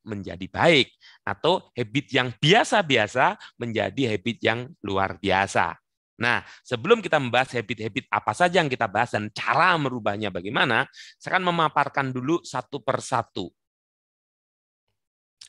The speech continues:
Apa sih habit itu? Habit adalah sebuah kebiasaan yang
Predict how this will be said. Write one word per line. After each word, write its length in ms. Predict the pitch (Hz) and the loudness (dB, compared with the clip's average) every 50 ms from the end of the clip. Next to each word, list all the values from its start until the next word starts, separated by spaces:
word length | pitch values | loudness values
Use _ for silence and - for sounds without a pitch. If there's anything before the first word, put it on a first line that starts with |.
| _ - | _ -2
Apa 240 | 196 240 - 247 269 | -2 2 2 2 2
sih 160 | - 254 220 | 4 2 2
habit 400 | 135 127 123 107 123 127 - - | 4 4 2 4 4 0 0 0
itu? 480 | 110 110 - _ 107 98 117 165 226 - _ _ _ _ - - - - - - - - - _ _ _ _ _ - | -4 -6 -6 _ -8 -4 -4 -4 -4 -6 _ _ _ _ -20 -20 -20 -20 -20 -20 -20 -20 -20 _ _ _ _ _ 0
Habit 480 | - 226 233 214 311 311 - - _ | 2 2 4 6 6 6 6 4 _
adalah 640 | - 151 147 123 107 92 87 98 120 175 185 - - | -2 0 0 0 -2 -2 0 0 0 0 -2 -6 -12
sebuah 1120 | - - - 202 196 147 120 _ _ _ _ - 147 151 147 147 143 143 151 190 202 208 202 190 180 - - _ _ _ _ _ | -16 -6 -4 -2 -2 -2 -6 _ _ _ _ -12 -10 -8 -6 -6 -6 0 4 6 6 6 4 2 -4 -8 -14 _ _ _ _ _
kebiasaan 1300 | - 254 190 139 104 151 143 143 139 131 131 127 - - - 202 208 - - - 117 117 113 117 127 - - _ _ _ _ _ _ _ - | -2 -2 -2 -2 -4 0 2 4 4 4 2 0 -2 -2 -2 0 -2 -2 -4 -4 -2 -2 -2 -4 -8 -12 -16 _ _ _ _ _ _ _ -2
yang 320 | 131 160 170 165 175 170 | 2 4 4 4 2 -2